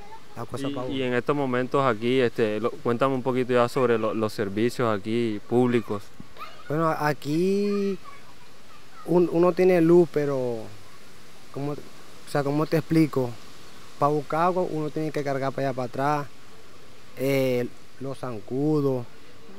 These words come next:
Speaker 1: ¿sí, sí me entiende? No hay gas, nada de eso, pues, o sea, lo, los servicios no es que tan buenos, porque, ah,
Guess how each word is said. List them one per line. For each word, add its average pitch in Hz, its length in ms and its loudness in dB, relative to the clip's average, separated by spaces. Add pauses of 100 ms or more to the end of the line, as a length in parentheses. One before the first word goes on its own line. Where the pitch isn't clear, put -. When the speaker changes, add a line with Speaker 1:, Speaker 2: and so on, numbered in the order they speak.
(140)
Speaker 1:
¿sí, 135 240 -2
sí 170 100 0
me 175 120 4
entiende? 143 440 0
No 143 140 6
hay 143 160 6
gas, 147 380 8 (760)
nada 156 240 4
de 165 80 4
eso, 151 200 -2
pues, 147 260 -6
o 127 80 -8
sea, 143 180 0
lo, 139 180 -2 (300)
los 139 180 -2
servicios 165 540 0
no 175 80 2
es 165 80 -4
que 180 140 -2
tan 170 240 -2
buenos, 143 400 0
porque, 127 240 -2
ah, 131 420 6